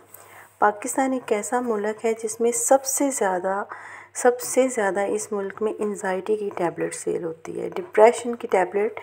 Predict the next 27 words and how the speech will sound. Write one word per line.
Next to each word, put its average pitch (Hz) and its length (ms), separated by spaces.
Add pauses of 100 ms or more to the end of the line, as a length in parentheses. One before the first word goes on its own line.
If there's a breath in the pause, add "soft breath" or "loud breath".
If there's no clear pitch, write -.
(520 loud breath)
अ, 190 40 (640)
सबसे 233 380
ज़्यादा 202 260
पाकिस्तान 196 600
में 196 180
सेल 190 320
होती 196 280
है। 214 160
पहले 220 380
नंबर 196 340
पे 208 260 (460 loud breath)
ये 208 80
मुल्क 202 280
anxiety 190 580
और 208 160
टैब-, 180 420
अ, 190 140
डिप्रेशन 190 480
की 175 160
tablet 180 380
की 208 240 (400 loud breath)
सेल 190 280
में 202 120
पहले 202 280
नंबर 160 320
पे 180 160
है। 214 240